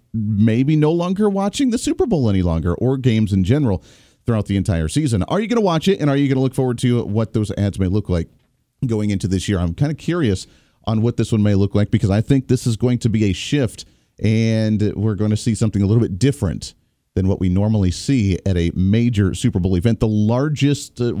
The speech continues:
most watched event all year on television, except for maybe, like, Tucker Carlson and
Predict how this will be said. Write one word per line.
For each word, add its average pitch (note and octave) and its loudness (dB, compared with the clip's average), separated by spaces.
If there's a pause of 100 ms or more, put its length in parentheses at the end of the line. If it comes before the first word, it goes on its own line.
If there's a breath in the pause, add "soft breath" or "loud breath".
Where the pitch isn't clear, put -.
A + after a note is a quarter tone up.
(160)
most B2+ 0
watched A#2+ -2
event A2+ 0 (440 soft breath)
all D#3 0
year D#3 0
on G#2 -2
television, F#2+ -2 (840)
except C#3+ 0
for C3 0
maybe, B2 4
like, G#2+ 0
Tucker G#2 0
Carlson A2 0
and F2 0